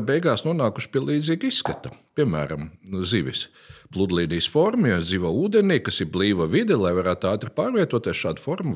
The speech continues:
vajadzīga. Haizivis. Tālāk delfīni, vaļveidīgie, kas vispār ir dzīvojuši uz sauszemes un atkal pielāgojušies dzīvei ūdenī.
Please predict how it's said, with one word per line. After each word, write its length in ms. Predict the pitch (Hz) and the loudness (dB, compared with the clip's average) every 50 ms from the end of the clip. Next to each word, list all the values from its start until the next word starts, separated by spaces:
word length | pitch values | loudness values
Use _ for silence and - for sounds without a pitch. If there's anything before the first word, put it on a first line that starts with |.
| 80 | -2
vajadzīga. 580 | 78 71 65 62 - - 67 62 60 60 - - - - - - _ - | -2 -2 -2 -4 -6 -6 -8 -8 -8 -8 -12 -16 -16 -18 -20 -20 _ -4
Haizivis. 560 | 87 76 80 73 - 71 67 64 67 - - - - - - - - _ _ - | -2 -2 0 -2 -2 -4 -6 -6 -4 -6 -6 -6 -8 -18 -20 -20 -20 _ _ -2
Tālāk 480 | 151 123 92 87 85 78 78 - 117 120 143 | 0 0 2 2 0 0 0 -2 -4 0 2
delfīni, 640 | 190 196 175 - - 82 71 71 67 71 71 76 - | 2 2 2 0 0 0 0 0 -2 -4 -6 -8 -2
vaļveidīgie, 680 | 113 143 156 123 101 90 76 69 64 73 73 78 76 - | 0 2 2 4 2 2 0 0 -4 -4 -4 -4 -4 -2
kas 160 | - - - | -2 -2 -2
vispār 320 | 143 127 - - 95 90 87 | -4 -2 0 -2 0 0 0
ir 80 | 92 | 0
dzīvojuši 400 | 117 170 120 95 90 82 - - | 2 2 2 4 2 0 0 0
uz 80 | 131 - - | 0 0 0
sauszemes 420 | 285 254 165 117 107 87 82 - | 0 0 0 0 0 0 0 0
un 80 | - 117 | -2 -2
atkal 220 | - - 87 78 - | 0 -2 -4 -2 0
pielāgojušies 720 | - 110 87 69 64 67 69 73 69 - - 73 76 87 | 0 0 0 -2 -6 -6 -8 -8 -8 -6 -6 -6 -6 -2
dzīvei 260 | 104 127 98 80 76 90 123 | -2 -2 0 0 0 0 0
ūdenī. 460 | 131 82 67 76 67 65 65 62 | -2 -2 -4 -4 -6 -6 -6 -8